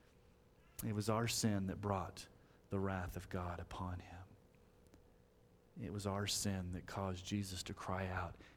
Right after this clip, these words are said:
in anguish on the cross. Listen to John Stott.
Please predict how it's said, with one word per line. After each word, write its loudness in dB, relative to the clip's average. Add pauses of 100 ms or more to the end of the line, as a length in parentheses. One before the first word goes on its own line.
(120)
in 0
anguish -2 (160)
on 2
the -2
cross. -8 (920)
Listen 12
to 10
John 12
Stott. 12